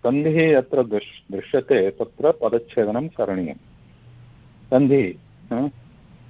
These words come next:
द्वयोः पदयोः मध्ये सन्धिः भवति,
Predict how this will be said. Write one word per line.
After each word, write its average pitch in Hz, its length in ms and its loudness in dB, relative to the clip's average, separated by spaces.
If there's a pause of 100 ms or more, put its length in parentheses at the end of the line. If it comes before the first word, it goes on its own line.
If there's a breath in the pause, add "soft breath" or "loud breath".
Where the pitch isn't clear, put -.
(500)
द्वयोः 165 1000 4 (840)
पदयोः 147 580 2
मध्ये 127 720 -4 (500)
सन्धिः 135 480 -4
भवति, 123 380 -6